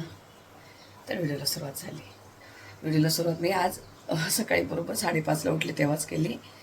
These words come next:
तुम्हाला मी दाखवलं, मी सकाळीच, अ, हळदीचं पाणी,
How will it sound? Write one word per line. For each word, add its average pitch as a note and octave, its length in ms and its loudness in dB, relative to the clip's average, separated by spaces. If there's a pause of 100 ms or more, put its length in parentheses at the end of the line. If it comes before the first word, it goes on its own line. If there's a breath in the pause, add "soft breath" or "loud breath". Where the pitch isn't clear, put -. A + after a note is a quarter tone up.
(480 loud breath)
तुम्हाला D#3 260 2
मी E3 100 -2
दाखवलं, D#3 420 2
मी D#3+ 140 6
सकाळीच, D#3 520 0
अ, D#3 160 4 (480 loud breath)
हळदीचं D#3+ 420 0
पाणी, D3 420 4